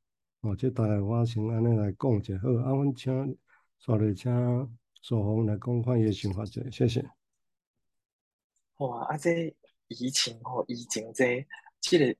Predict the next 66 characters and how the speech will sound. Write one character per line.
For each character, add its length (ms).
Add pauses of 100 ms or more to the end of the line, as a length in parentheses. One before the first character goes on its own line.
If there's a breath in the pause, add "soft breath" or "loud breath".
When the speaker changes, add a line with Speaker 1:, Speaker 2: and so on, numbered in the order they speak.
Speaker 2:
这 120
两 140
个 120
字 100 (140)
啊， 240
其 100
实 160
在 260 (440)
精-， 280 (120)
精 260
神 160
分 180
析 140
内 200
底 240
吼， 120
发 140
展 200
已 100
经 200
百 160
外 240
年 220
啊。 40 (440 loud breath)
啊， 60
毋 40
过 100
这 140
两 100
个 120
字 100
一 160
直 100
拢 140
无 140
叫 120
人 120
放 180
弃 220
哦。 80 (720 loud breath)
就 100
是， 320
就 120
算 260
讲 160
到 100
即 160
马， 80 (140)
安 180
尼 60
虽 140
然 160
讲 260
分 140
析 180
发 260
展 160
了 200 (120)
遮 100
济 160
年 160 (100)
啊， 60 (480 loud breath)
啊 100
嘛， 120
足 180
济 340